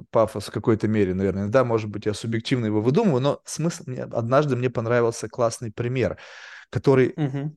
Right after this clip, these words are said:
Speaker 1: люди просто проиллюстрировали. Вот иногда ты смотришь документальные фильмы, и ты, э, ну, может быть, это, конечно, субъективное такое, знаешь, какое-то свое очень персона-, персонифицированное видение того, что на самом деле нету, или на то, что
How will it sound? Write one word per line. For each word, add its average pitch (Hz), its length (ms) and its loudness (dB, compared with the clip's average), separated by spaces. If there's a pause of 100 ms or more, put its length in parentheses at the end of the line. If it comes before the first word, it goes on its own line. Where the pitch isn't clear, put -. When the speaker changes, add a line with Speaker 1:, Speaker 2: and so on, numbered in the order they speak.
(120)
Speaker 1:
люди 165 340 2
просто 135 420 -2
проиллюстрировали. 139 920 0
Вот 101 200 -8
иногда 143 260 2
ты 185 100 -8
смотришь 160 420 -4
документальные 147 760 0
фильмы, 220 500 -6 (680)
и 131 80 -6
ты, 208 460 2 (100)
э, 190 280 -8
ну, 196 260 0
может 165 420 0
быть, 160 100 0
это, 151 160 0
конечно, 139 260 0
субъективное 139 720 -2
такое, 110 260 -4
знаешь, 131 260 0
какое-то 107 400 -4
свое 120 320 2
очень 110 260 -6 (100)
персона-, 117 640 -2
персонифицированное 120 1000 -2
видение 139 540 0
того, 113 260 -4
что - 180 -12
на 110 60 -6
самом 110 260 -2
деле 110 200 -2
нету, 131 280 0
или 104 120 -2
на 104 100 -8
то, 113 100 0
что 110 180 -10